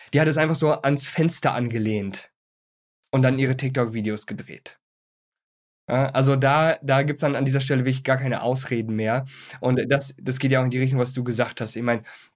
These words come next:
die Sonne, äh, die hat schon ganz wunderbares Licht. Man muss es aber so kreativ nutzen. Und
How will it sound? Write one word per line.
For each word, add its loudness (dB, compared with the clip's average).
die 4
Sonne, 2
äh, 2
die 0
hat 0
schon 2
ganz 2
wunderbares 2
Licht. -2
Man 2
muss 2
es 0
aber 2
so 0
kreativ -2
nutzen. 0
Und 2